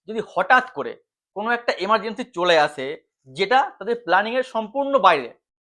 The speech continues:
তখন সেই সমস্যাটার সমাধান করার জন্য তারা হাতে পর্যাপ্ত পরিমাণ টাকা পায় না। যার কারণে কি করে,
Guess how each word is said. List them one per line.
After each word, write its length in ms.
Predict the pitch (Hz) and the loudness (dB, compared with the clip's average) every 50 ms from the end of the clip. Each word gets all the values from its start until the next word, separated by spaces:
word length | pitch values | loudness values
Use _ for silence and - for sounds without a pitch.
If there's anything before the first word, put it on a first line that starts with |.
| _ - | _ 0
তখন 260 | 247 233 247 302 311 - - _ _ _ _ - | 0 2 4 2 0 0 -4 _ _ _ _ -2
সেই 160 | 240 285 320 | 0 0 0
সমস্যাটার 600 | - - 220 208 214 202 - 214 180 170 180 185 190 | 0 -2 -2 -2 -2 -4 -4 -2 0 2 2 2 2
সমাধান 420 | 185 - 175 185 196 196 233 233 | 0 -4 -4 -4 -2 -2 -2 -4
করার 300 | - 160 165 202 208 160 | -2 0 2 2 2 2
জন্য 400 | 156 170 160 156 151 151 160 175 _ _ _ _ | -2 -4 -4 -4 -8 -10 -10 -12 _ _ _ _
তারা 140 | - 196 208 | -2 0 0
হাতে 280 | 190 - 190 190 - 240 | 2 0 0 -2 -2 -6
পর্যাপ্ত 420 | 240 190 180 175 170 208 208 - | -4 -2 -4 -2 -2 -4 -4 -4
পরিমাণ 260 | 214 220 220 226 233 220 | -4 -4 -2 -2 -4 0
টাকা 260 | - 226 226 240 240 | 0 0 0 0 -2
পায় 200 | 240 247 262 269 | -2 -2 -2 -2
না। 160 | 254 269 277 285 _ _ _ _ _ _ _ _ _ _ _ _ | -2 -4 -8 -10 _ _ _ _ _ _ _ _ _ _ _ _
যার 240 | 131 - 220 240 233 | 0 2 4 4 4
কারণে 280 | 233 196 175 175 170 | 4 2 2 2 0
কি 120 | 160 160 165 | -6 -8 -2
করে, 220 | 165 214 233 254 | 0 0 2 0